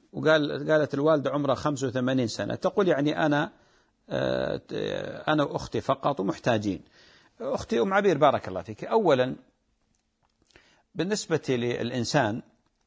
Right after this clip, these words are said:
في الحياة، آه، يجوز أن يتصدق بجميع ماله، يجوز أن يتصدق بجميع ماله ما دام أنه صدقة أو وقف مثلاً، والدليل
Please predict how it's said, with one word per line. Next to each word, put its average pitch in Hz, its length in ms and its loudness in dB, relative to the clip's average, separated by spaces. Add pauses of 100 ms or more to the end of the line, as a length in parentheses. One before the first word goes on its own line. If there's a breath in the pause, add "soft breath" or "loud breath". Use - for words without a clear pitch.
(160)
في - 80 -4
الحياة، 117 520 0 (640)
آه، 127 280 -4
يجوز 170 460 0
أن 139 120 0
يتصدق 156 540 -2
بجميع 135 480 2
ماله، 82 300 -2 (1300)
يجوز 139 300 0
أن 123 120 -2
يتصدق 139 480 -4
بجميع 120 440 0
ماله 85 240 -4
ما 117 140 0
دام 131 220 2
أنه 117 180 -2
صدقة 120 460 0
أو 113 220 0
وقف 127 280 0
مثلاً، 104 440 0 (260)
والدليل 143 580 0